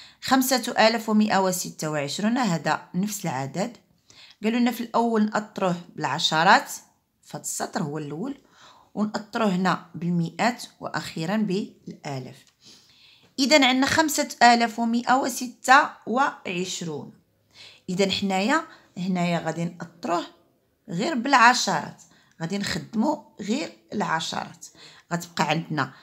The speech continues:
خمسة آلاف ومائة، تبقى كما هي. شنا هو في العشرات العدد اللي أكبر من ستة وعشرون؟ وهو ثلاثون.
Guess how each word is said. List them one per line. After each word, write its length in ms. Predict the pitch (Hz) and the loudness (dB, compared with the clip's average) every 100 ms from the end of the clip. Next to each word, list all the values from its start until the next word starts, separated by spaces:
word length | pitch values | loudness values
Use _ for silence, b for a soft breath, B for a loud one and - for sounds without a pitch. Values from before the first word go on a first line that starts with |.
| B | B
خمسة 640 | - - 208 208 175 175 - - | -8 0 2 2 -2 -4 -8 -4
آلاف 380 | 156 147 139 147 | -2 -2 -6 -6
ومائة، 600 | 143 143 - 208 311 - - _ _ _ - | -4 -4 2 4 4 2 -16 _ _ _ -20
تبقى 300 | - - - | -18 -14 -10
كما 300 | 139 156 160 | -6 -4 -2
هي. 400 | 139 139 147 240 - - B B B B - | -2 -2 4 4 4 -10 B B B B -4
شنا 280 | - 285 | 0 6
هو 300 | 302 262 262 | 6 6 4
في 80 | 254 | 2
العشرات 640 | 220 170 202 180 180 233 214 | 6 6 6 4 4 2 4
العدد 320 | 156 175 190 | 2 2 -2
اللي 160 | 180 | -2
أكبر 460 | - 240 214 233 294 | 0 -2 0 -2 -2
من 160 | 330 339 | -4 -8
ستة 400 | 330 339 302 294 | -8 -8 -6 -4
وعشرون؟ 640 | 285 220 214 214 175 160 - b b b | -2 -2 -4 -4 -6 -8 -14 b b b
وهو 260 | 165 170 226 | -6 -2 -2
ثلاثون. 680 | 233 202 165 - 175 - | 0 2 0 -2 -10 -12